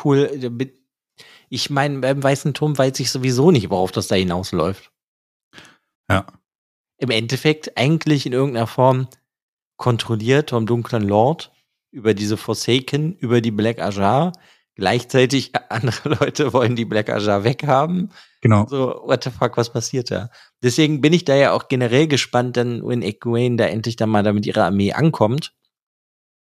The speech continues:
Speaker 1: was denn da
Speaker 2: Mhm.
Speaker 1: passiert. Weil ich meine, ich frag mich sowieso, ob, könnte Egwene nicht einfach so ein Gateway öffnen in den Turm rein und alle da rauslassen?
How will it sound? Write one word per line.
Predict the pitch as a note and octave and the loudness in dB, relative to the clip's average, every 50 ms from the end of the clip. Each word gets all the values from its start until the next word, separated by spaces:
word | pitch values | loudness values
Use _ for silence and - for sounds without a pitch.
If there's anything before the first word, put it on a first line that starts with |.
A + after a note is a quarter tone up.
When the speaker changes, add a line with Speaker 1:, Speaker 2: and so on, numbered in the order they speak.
| _ _ _ _ _ _ _ _ _ _ _ _ _ - | _ _ _ _ _ _ _ _ _ _ _ _ _ -4
Speaker 1:
was | A2 F#2 | -2 0
denn | G2+ A2 | 2 2
da | F#2+ G2+ | 2 2
Speaker 2:
Mhm. | - | 2
Speaker 1:
passiert. | - G2+ F#2+ - - E3 E3 A2 - - | 0 -2 -2 -2 0 2 2 2 0 -2
Weil | - - D2 | -10 -12 -12
ich | - - - - | -12 -14 -12 -10
meine, | F#2+ G2 F#2+ F2 | -8 -8 -10 -10
ich | - - | -12 -14
frag | - - A2 B2+ - - | -8 -4 -4 -4 -4 -4
mich | G#2+ - | -6 -6
sowieso, | B2+ G2+ A2+ G#2 F#2 A#2 D3 C#3 | -4 -4 -4 -2 0 2 2 2
ob, | G2 - - - - | 0 -2 -8 -12 -10
könnte | - - B2 A#2 C3+ - | -6 -4 -2 -2 -2 -4
Egwene | G#2+ F2+ - G#2 G#2 A2 A#2+ | -4 -6 -4 -4 -2 -2 -2
nicht | A#2 G2 A#2 | -2 -4 -4
einfach | F#2+ G#2 A#2+ G#2 | -6 -6 -6 -8
so | - - A2+ | -8 -8 -6
ein | G#2+ G2 G2 - _ _ _ _ _ _ _ _ _ - | -6 -6 -8 -10 _ _ _ _ _ _ _ _ _ -6
Gateway | - G#2+ G#2+ A#2 A#2 B2+ B2 B2+ C3 - | -2 -2 -2 0 0 2 2 2 2 2
öffnen | - B2 - - C3 B2 A#2+ B2 | 0 0 -2 0 0 0 0 0
in | - A#2+ A#2+ A2 | -2 -2 -4 -4
den | G#2 G2 G#2+ G#2+ G2+ | -4 -6 -6 -8 -8
Turm | - - B2+ A#2+ C3+ C3+ | -6 -2 0 0 0 0
rein | A#2+ B2 C3 C#3 D3 C#3+ - | 0 0 2 2 2 0 -2
und | E2+ F2+ G#2 G2 | -4 -6 -6 -6
alle | - F#2 G2+ A2 A#2 A2 | -6 -4 -2 0 0 2
da | G#2 G2 | 0 0
rauslassen? | F#2 F#2+ A2+ C3+ - - D3+ D3 C3+ D3 D#3 D3 | 2 0 0 0 0 0 -2 -2 0 -2 -4 -6